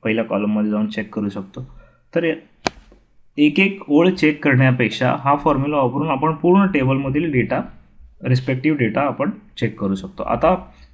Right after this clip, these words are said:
शो-, स्वप्न शोधणं अतिशय सोपं होईल की आपल्याला कोणा-, कोणत्या कोणत्या विद्यार्थ्यांकडून फीज घ्यायची बाकी आहे. उदाहरणार्थ, ॲनाकडून, क्रिसकडून, किंग, मार्क मार्टिनकडून फीज येणे बाकी आहे. तर हे झालं व्ही लुकअप फंक्शन.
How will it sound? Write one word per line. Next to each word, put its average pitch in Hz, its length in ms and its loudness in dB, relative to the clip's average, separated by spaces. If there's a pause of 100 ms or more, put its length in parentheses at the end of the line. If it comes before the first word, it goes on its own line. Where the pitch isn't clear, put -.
शो-, - 260 0
स्वप्न 147 560 -2
शोधणं 143 440 0
अतिशय 147 520 -2
सोपं 156 340 -4
होईल 170 320 -2
की 170 60 -2
आपल्याला 127 420 0 (480)
कोणा-, 143 260 0
कोणत्या 139 380 2
कोणत्या 143 280 0
विद्यार्थ्यांकडून 120 680 0
फीज 113 340 -2
घ्यायची 107 380 -4
बाकी 98 320 -4
आहे. 87 180 -10 (340)
उदाहरणार्थ, 113 380 0
ॲनाकडून, 107 680 -2
क्रिसकडून, 104 640 -4 (680)
किंग, 110 260 0
मार्क 104 280 0 (100)
मार्टिनकडून 98 640 -2
फीज 113 320 -4
येणे 104 180 -4
बाकी 101 320 -4
आहे. 90 140 -8 (960)
तर 147 120 0
हे 151 220 2
झालं 175 200 4
व्ही 139 240 6
लुकअप 147 300 0
फंक्शन. 113 340 -2